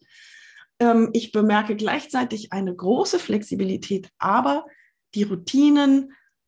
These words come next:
sind Kern des Tages und ja, wie gesagt, Wochen- oder Jahresablaufs.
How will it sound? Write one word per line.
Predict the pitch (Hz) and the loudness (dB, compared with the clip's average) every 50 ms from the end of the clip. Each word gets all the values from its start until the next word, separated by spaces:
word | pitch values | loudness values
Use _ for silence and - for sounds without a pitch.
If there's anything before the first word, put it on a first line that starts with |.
| _ _ | _ _
sind | - - 214 208 208 208 - _ _ | -6 -2 0 0 0 0 -4 _ _
Kern | - - - 185 202 226 247 269 277 277 269 269 269 269 269 - - | -10 -4 0 2 4 6 6 6 4 4 4 4 4 2 0 -4 -10
des | - 175 170 - - | -14 -14 -14 -14 -10
Tages | - 214 202 202 202 202 202 202 196 202 - - - _ | -6 -4 -4 -2 -2 -4 -6 -8 -12 -12 -14 -16 -16 _
und | - - 208 208 - - - _ _ _ _ - | -10 -10 -10 -10 -12 -18 -20 _ _ _ _ -6
ja, | - 196 165 147 - | -2 -2 -2 0 0
wie | 202 208 | 0 0
gesagt, | 208 202 196 180 131 - - 196 190 | 0 0 -2 -4 -4 -6 -6 -6 -6
Wochen- | 196 202 - 220 208 | -6 -4 -2 -2 -2
oder | 180 208 220 220 220 220 - _ _ _ _ _ | 0 0 0 0 0 -2 -6 _ _ _ _ _
Jahresablaufs. | - - 175 156 170 170 170 - - - - - - - 208 208 - - _ | -10 -8 -8 -8 -8 -10 -10 -12 -12 -12 -10 -10 -10 -10 -10 -12 -14 -18 _